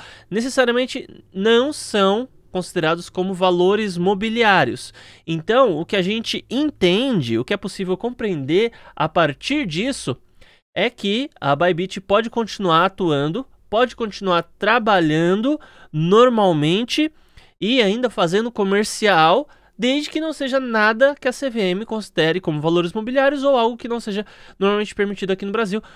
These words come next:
como, por exemplo, a parte de derivativos deles, tá? Então, a parte de derivativos é algo que as corretoras aqui no Brasil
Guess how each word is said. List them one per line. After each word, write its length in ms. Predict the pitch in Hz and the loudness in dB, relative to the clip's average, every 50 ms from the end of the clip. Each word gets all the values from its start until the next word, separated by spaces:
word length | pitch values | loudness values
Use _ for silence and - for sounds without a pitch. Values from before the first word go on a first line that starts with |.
| - _ _ | -20 _ _
como, 160 | 240 240 233 | -2 0 2
por 120 | 254 254 | 4 2
exemplo, 300 | 247 190 202 226 226 240 | 4 4 2 0 0 -4
a 40 | 233 | -4
parte 280 | - 226 220 196 - 196 | -2 -2 -2 -2 -2 -6
de 80 | 196 | -6
derivativos 920 | 214 190 220 220 214 226 214 226 226 - - - 202 220 240 220 254 247 196 | 0 2 2 2 2 0 -2 -2 -2 -2 -6 -6 -4 -4 -4 -4 -6 -8 -2
deles, 420 | 156 170 180 185 180 147 123 - | 2 4 6 6 4 2 0 -8
tá? 240 | - - 156 165 175 - _ _ _ _ | -2 0 0 0 0 -2 _ _ _ _
Então, 380 | 131 151 147 - 190 208 226 226 - - - - - | -10 -10 -4 -2 -2 -2 -2 -4 -8 -20 -20 -20 -8
a 120 | - - 156 | -4 -4 0
parte 320 | - 202 202 208 214 202 | 2 0 0 0 -2 -4
de 120 | 190 214 | -4 -4
derivativos 840 | 214 185 208 196 196 180 170 147 - - - 240 214 170 151 143 - - | 0 0 0 0 2 0 0 -2 -2 -4 -8 -6 -6 -6 -6 -8 -10 -6
é 140 | - 175 175 | -2 0 2
algo 260 | 175 185 202 208 220 190 | 2 0 0 -2 -6 -12
que 680 | - - 202 202 202 202 202 196 190 185 180 170 160 127 | -10 -8 -6 -4 -2 -2 0 0 2 4 4 2 2 2
as 100 | - 156 | -2 -4
corretoras 460 | - - 185 185 180 - 190 175 165 | -2 -2 -2 0 0 0 -2 0 -2
aqui 180 | 175 170 - 190 | -4 -4 -4 -6
no 80 | 180 175 | -2 0
Brasil 340 | 180 180 160 143 165 180 | 2 2 2 2 0 -2